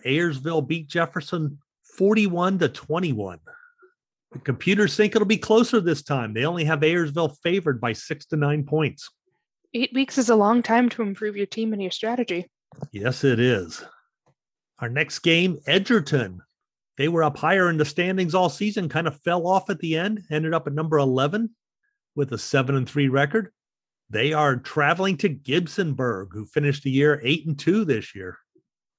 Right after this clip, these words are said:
Speaker 1: And the computers say they like Gibsonburg, but only by nine to eleven points. So another potentially good game. Lima Central Catholic, with only a six and four record, still earned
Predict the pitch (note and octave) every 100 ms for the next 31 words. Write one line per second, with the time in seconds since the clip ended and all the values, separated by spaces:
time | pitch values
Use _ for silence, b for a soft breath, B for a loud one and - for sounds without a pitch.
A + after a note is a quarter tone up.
0 | _ - E3+ F#3+ F3+ E3 C#3 F#3+ G#3 -
1 | G3 G3+ G#3+ - _ - D3+ D#3+ E3+ C3
2 | A2+ E3 D#3+ F3+ D3 E3 E3+ D3+ C3+ D3+
3 | E3+ D#3+ D#3 C3 C#3 E3+ F3 D#3 D#3 F3
4 | C#3 F#3 F#3 G#2 - B2+ C3 D3 D3+ C3
5 | G#2+ _ _ _ _ - C#3 C#3+ B2 A#2+
6 | A#2+ G2+ A2 F#2+ G2 E2+ E2+ - _ _
7 | _ _ _ _ _ A2+ C#3 G3+ F3 A3
8 | G#3+ A3 - F#3 A3 - C#3+ - - _
9 | - _ _ A#2+ A#2 D3+ G3+ E3 - F#3
10 | - F3+ F#3 F#3 D#3+ G#3 G#3 C#3+ - -
11 | G#3 G#3 - - D#3+ D#3 D#3